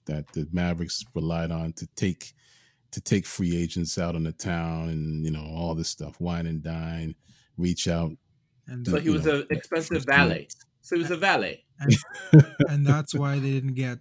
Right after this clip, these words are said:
Speaker 2: DeAndre Jordan.
Speaker 1: Exactly.
Speaker 3: Yeah, I,
Speaker 1: He wa-,
Speaker 3: I
Speaker 1: he,
Speaker 3: listen.
Speaker 1: he, he wasn't effective enough in that, in that respect.
Speaker 3: Listen.
Speaker 1: But he had that reputation. He has that reputation around the league, though.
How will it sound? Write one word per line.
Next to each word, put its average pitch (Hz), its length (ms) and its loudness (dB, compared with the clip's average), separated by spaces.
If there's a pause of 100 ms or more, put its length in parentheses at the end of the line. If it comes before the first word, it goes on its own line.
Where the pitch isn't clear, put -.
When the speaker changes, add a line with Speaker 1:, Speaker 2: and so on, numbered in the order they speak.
(120)
Speaker 2:
DeAndre 120 360 -6
Jordan. 120 440 -14 (600)
Speaker 1:
Exactly. 82 540 -6 (920)
Speaker 3:
Yeah, 73 480 -10
I, - 20 -6
Speaker 1:
He 98 60 -4
wa-, 107 80 -2
Speaker 3:
I - 20 -2
Speaker 1:
he, 113 60 -2
Speaker 3:
listen. - 320 -2 (240)
Speaker 1:
he, 127 200 0
he 127 120 6
wasn't 131 280 8
effective 117 480 2
enough 90 280 -2
in 92 60 -4
that, 82 220 -10
in 92 80 -6
that 87 140 -8
respect. 95 400 -8 (140)
Speaker 3:
Listen. 104 180 -4
Speaker 1:
But 113 120 6
he 117 80 6
had 127 240 4
that 120 140 2
reputation. 113 540 2
He 131 40 10
has 147 120 10
that 147 80 6
reputation 120 500 6
around 95 140 4
the 82 60 0
league, 80 260 -6
though. - 140 -16